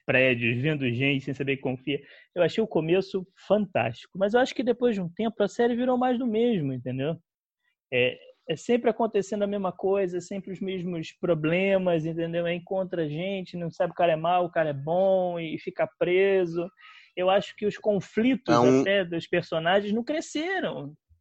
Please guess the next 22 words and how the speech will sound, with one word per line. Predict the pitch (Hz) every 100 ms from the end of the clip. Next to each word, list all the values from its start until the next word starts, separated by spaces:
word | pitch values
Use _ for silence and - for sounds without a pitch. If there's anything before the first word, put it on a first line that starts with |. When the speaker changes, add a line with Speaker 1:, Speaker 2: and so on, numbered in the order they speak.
| _ _ _ 117
Speaker 2:
É |
um | 131
reinício, | 120 139 139 123 156 -
é | 135
um | 139
reinício | 120 147 139 123 127 156 156
de | 143
um | 139
mesmo, | 139 143 143 139 131
de | 117
um | 117
mesmo | 113 120 123 131
fim, | 123 - 113 113 104
né? | 95 95 - _ _ _ _ -
Speaker 1:
É | 262
Speaker 2:
Eu | 143
Speaker 1:
isso | 175
Speaker 2:
acho | 285
Speaker 1:
aí. |
Speaker 2:
que | 294
o, | 156
o, | -